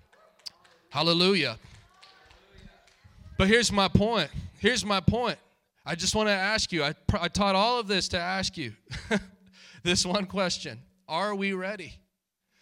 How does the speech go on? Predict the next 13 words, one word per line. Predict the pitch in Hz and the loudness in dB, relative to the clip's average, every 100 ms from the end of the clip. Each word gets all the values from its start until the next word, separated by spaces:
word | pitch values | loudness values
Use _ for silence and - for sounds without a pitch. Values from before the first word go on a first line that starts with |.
| _ | _
Are | - 170 208 | -4 -2 0
we | 202 202 | -2 -4
ready? | 180 175 190 131 - _ _ _ _ _ _ _ _ _ - | -4 -4 -6 -10 -20 _ _ _ _ _ _ _ _ _ -6
You | 175 | -2
know, | 180 | -2
if | 175 | -4
you | 190 196 | -2 -2
ask | 196 190 | -2 -4
me, | 202 | -6
"John, | 185 170 185 | -6 -6 -6
are | 175 | -6
you | 170 156 | -6 -6
ready?" | 143 165 190 202 | -4 -4 -6 -12